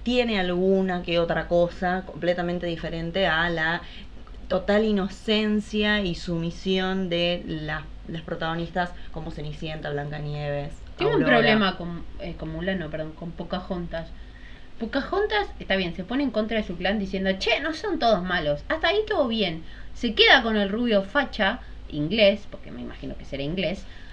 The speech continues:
Speaker 2: O, bueno, sí, inglés. Y, mm, se queda con el rubio
Speaker 1: John
Speaker 2: facha.
Speaker 1: Smith.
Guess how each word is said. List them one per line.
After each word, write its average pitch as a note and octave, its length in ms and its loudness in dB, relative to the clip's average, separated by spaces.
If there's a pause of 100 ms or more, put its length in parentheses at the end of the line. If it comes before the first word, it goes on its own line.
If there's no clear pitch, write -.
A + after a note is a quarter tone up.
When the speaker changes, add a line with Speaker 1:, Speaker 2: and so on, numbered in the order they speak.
(520)
Speaker 2:
O, A#2 120 -8 (180)
bueno, D3+ 180 -10
sí, C#3+ 120 -8 (260)
inglés. C3 240 -10 (460)
Y, G#3 500 4
mm, F#3 420 -4
se A#3 200 -6
queda F4+ 240 6
con C4+ 120 4
el B3 140 0
rubio C4+ 200 2
Speaker 1:
John C#4 80 -4
Speaker 2:
facha. C#4+ 340 0
Speaker 1:
Smith. E4 140 -6